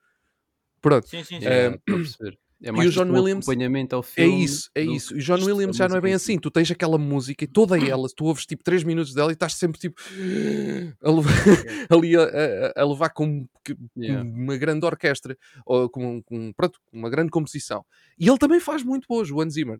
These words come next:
Speaker 1: Atenção, lá está, mais uma vez. É excelente. Só que eu acho que ele encaixa melhor. E, e, e é nessa parte, por isso é que eu acho que neste filme, por exemplo, O Príncipe do Egito, ele também f-,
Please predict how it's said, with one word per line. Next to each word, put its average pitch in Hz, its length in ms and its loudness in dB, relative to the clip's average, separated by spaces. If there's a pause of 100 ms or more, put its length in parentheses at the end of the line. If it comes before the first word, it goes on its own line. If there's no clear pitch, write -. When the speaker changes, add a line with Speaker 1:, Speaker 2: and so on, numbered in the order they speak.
Speaker 1:
Atenção, 131 380 -8
lá 113 80 2
está, - 240 -8 (100)
mais 117 120 -4
uma 123 120 -6
vez. 107 300 -6
É 151 60 -6
excelente. 202 480 -2 (280)
Só - 140 -10
que - 120 -10
eu 170 40 2
acho - 120 -4
que 175 100 -4
ele 180 160 -4
encaixa 165 380 -6
melhor. 151 380 -4
E, 127 220 -12
e, 117 440 -10
e 123 60 -2
é 123 60 -2
nessa 147 340 -4
parte, 135 360 2 (160)
por 131 100 -10
isso 123 120 -8
é 127 40 -6
que - 100 -10
eu 131 40 2
acho 127 160 -4
que - 140 -20
neste 117 260 -10
filme, 120 140 -8
por 117 120 -12
exemplo, 104 300 -12
O - 20 -20
Príncipe - 420 -14 (140)
do 117 180 -12
Egito, 123 260 -10 (500)
ele 143 100 0
também 156 200 -2
f-, - 100 -16